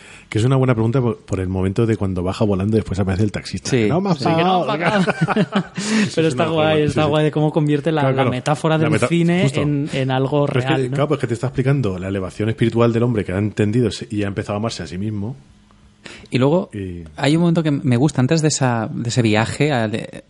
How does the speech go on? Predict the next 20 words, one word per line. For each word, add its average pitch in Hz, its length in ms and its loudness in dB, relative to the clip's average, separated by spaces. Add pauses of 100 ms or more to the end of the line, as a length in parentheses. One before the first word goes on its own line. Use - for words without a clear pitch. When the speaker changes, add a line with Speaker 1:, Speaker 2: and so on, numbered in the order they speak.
(120)
Speaker 2:
hay 139 140 2
un 165 60 4
momento 175 180 2
que 160 60 4
me 147 80 4
gusta, 151 340 0
de 123 120 -2
nuevo 131 240 2
por 120 180 -2
la 101 300 -2 (960)
paja 110 340 -2
que 107 120 0
yo 107 80 2
le, 107 440 -4
le 117 120 -2
he - 20 4
añadido 117 320 2
al 117 80 2
Speaker 3:
Ujú. 117 80 0
Speaker 2:
momento, 135 340 0